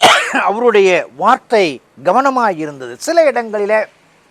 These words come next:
அவர் மௌனமாயிருந்தார் என்று சொல்லி நாம் பார்க்கிறோம். இங்கு நாம் பார்க்கும் பொழுது, யோவானின் நற்செய்தியின் எட்டாம் அதிகாரத்துல, எட்டாவது வசனத்துல பாருங்கள், வார்த்தையை வடிவமைக்கிறார்.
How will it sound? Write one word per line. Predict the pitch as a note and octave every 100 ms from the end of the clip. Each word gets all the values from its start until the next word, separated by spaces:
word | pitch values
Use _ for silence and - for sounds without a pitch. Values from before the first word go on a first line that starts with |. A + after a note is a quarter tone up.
| _ _ _ _ _ _ _ _ _
அவர் | D3+ D#3
மௌனமாயிருந்தார் | D3+ A#3 D#4 D4+ C4+ G#3+ A3 G#3+ G3+ G3+
என்று | F3+ E3
சொல்லி | - D#3
நாம் | D3 B2+ G#2+
பார்க்கிறோம். | B2 A#2+ C#3 A#2 G2+ _ _ _
இங்கு | A#2 A3 C#4 A#3+ D#3+ G2+ F2+ B2
நாம் | C#3 C#3
பார்க்கும் | F#3 A#3+ - G3+
பொழுது, | E3+ D#3 C#3 A#2 F#2+ _ _ -
யோவானின் | F#3 C4+ C4+ B3 G3
நற்செய்தியின் | E3+ F3 G3 F3+ D3+ E3
எட்டாம் | - B3+ G#3
அதிகாரத்துல, | E3 E3 D#3 D3 D#3 C3+ G#2+ _ _ _
எட்டாவது | A#2+ F3 - B3+ B3+ G3 F3+
வசனத்துல | - F3 - D#3
பாருங்கள், | C#3 F3 F#3 E3 C3+ - _ _
வார்த்தையை | B2 D#3 A3+ D4 _ C4 A3 F#3 E3+ A#3+ _ C#3
வடிவமைக்கிறார். | G#3+ D#4+ D4+ A#3+ F#3 - C#3+ F2+